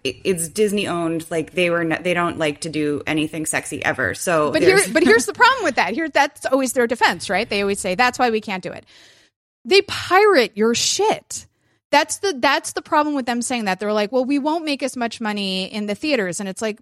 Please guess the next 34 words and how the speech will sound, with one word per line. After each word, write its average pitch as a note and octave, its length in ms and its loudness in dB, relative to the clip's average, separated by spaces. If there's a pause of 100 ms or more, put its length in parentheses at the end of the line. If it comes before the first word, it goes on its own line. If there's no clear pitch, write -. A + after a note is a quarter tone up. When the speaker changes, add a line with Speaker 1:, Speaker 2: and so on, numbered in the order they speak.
(120)
Speaker 2:
"But D#4 140 -8
motherfucker, G4 520 0
they F4 120 0
pirate G4 440 0
your C4+ 120 -6
movies D4 360 -2
anyway." F4 720 -6 (500)
So F4+ 440 4 (240)
if A4 260 0
they A#4 180 4
ever D4 260 0
wanted B3+ 380 0
to A#3 160 -8
take - 500 -6
an A3 140 -6
actual G#3+ 540 -2
stance, G#3+ 560 -4
they A4+ 220 6
could - 460 -2
show - 240 -6
certain - 360 -8
stuff, D4+ 300 2 (340)
and G4+ 320 -4 (200)
the F#4 100 4
audiences D#4 640 2
are C4 60 -2
still A3+ 320 -2
gonna D#3 200 -8
watch C#3 340 -8
it A#3 100 -2
in A3+ 200 -4
China D#3 540 -6
and B3 200 -4
Russia, F#3 500 0